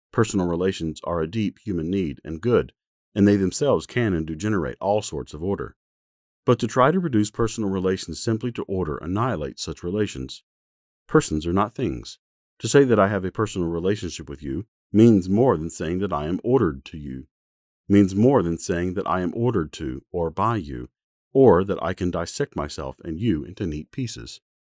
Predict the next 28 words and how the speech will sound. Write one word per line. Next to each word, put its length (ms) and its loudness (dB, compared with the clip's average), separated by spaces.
With 140 0
these 240 -2
reflections 560 -2
on 120 -2
the 80 2
root 220 2
meaning 300 0
of 100 -4
logos, 500 -2
and 240 6
of 100 0
the 80 -4
polarization 680 -2
of 120 -4
logos 380 0
and 140 -2
mythos 480 -4
effected 500 -6
after 280 -4
the 80 -12
pre-Socratics 760 -8
by 200 2
Plato 420 2
and 160 -12
carried 280 -4
forward 300 -4
by 160 -6
Aristotle, 640 -6